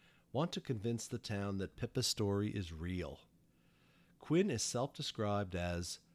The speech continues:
a Tim Burton-esque bitch. They know, though, that the apocalypse is the time to be bold, and they crash a party.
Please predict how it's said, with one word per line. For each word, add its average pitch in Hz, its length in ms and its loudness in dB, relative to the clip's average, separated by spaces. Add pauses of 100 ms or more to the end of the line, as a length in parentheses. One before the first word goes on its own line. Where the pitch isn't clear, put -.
(300)
a 104 120 -4 (100)
Tim 165 300 0
Burton-esque 113 760 -2 (200)
bitch. - 500 -2 (1120)
They 123 140 2
know, 147 280 6
though, 92 260 4
that 92 200 0
the 98 100 2
apocalypse 92 840 -2
is 101 140 -6
the 101 140 0
time 123 400 -2
to 120 120 -4
be 104 160 -2
bold, 80 720 -2 (460)
and 85 160 -4
they 87 100 0
crash 117 520 2
a - 100 -8
party. 92 600 -2